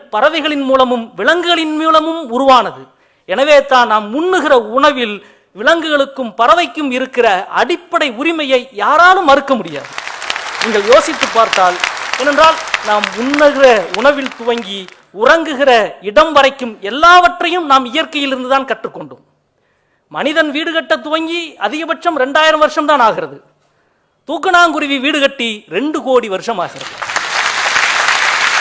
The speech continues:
இயற்கையின் மனு-, கடைசி உயிரினம் மனிதன், கடைசி உயிரினம். ஆனால் இவன் பண்ணுகிற அநியாயத்துக்கு அளவே இல்லை. அதுதான் இங்கே பிரச்சனை.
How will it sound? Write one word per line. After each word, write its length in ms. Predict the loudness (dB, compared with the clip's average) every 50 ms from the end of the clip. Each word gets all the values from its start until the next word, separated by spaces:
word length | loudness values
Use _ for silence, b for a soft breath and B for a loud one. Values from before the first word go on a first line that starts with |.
| -2 -2 -2 -2 0
இயற்கையின் 600 | 0 0 0 0 0 -2 -2 -2 0 -2 -2 -2 -2 -4 -4 -2 -2
மனு-, 220 | -2 -2 0 -2 -2 -2
கடைசி 500 | -2 -2 -2 -2 -2 -2 -2 -2 -2 -2
உயிரினம் 480 | -2 -2 -2 -2 -2 -2 -2 -2 -2 -4 -6 -8 -6 -8
மனிதன், 340 | -8 -6 -6 -6 -6 -8 -8 -12 -14 -14 -14 -16 -16 -16 -16 -16 -16 -16 -10
கடைசி 460 | -8 -8 -6 -4 -4 -4 -2 -2 -2
உயிரினம். 440 | -2 -2 -4 -4 -6 -6 -8 -10 -16 -18 -20 _ _ _
ஆனால் 300 | -4 0 2 2 0 0 -2
இவன் 200 | -10 -12 -12 -4 -2
பண்ணுகிற 360 | -2 -2 -2 -2 0 0 2 2
அநியாயத்துக்கு 760 | 2 0 0 0 2 2 2 0 -2 -6 -14 -10 -2 -2 0 0 4
அளவே 260 | 4 4 4 4 0
இல்லை. 260 | 0 -2 -8 -12 -14 -18 -20 -20 -20 -20 -16 -16 -16 -14 -14 -16 -12 -12 -12 -6 -4
அதுதான் 320 | -2 2 6 6 6 6
இங்கே 220 | 4 2 2 2 0
பிரச்சனை. 380 | 2 -2 -4 -2 -4 -4 -4